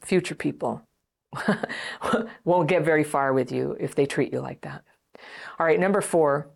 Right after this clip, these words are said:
feeling jealous and getting gaslit about it. Now, I think this happens a lot, um, when you're dating, that you break up with somebody and then they say,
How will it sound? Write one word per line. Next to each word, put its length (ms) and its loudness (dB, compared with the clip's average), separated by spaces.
feeling 440 4
jealous 720 0
and 180 -2
getting 400 0
gaslit 480 2
about 300 0
it. 200 0
Now, 300 2
I 40 -2
think 180 4
this 160 4
happens 320 2
a 60 4
lot, 340 2
um, 460 0
when 220 2
you're 100 2
dating, 440 2
that 520 2
you 100 0
break 240 2
up 140 0
with 100 2
somebody 680 0
and 180 2
then 500 2
they 180 4
say, 540 2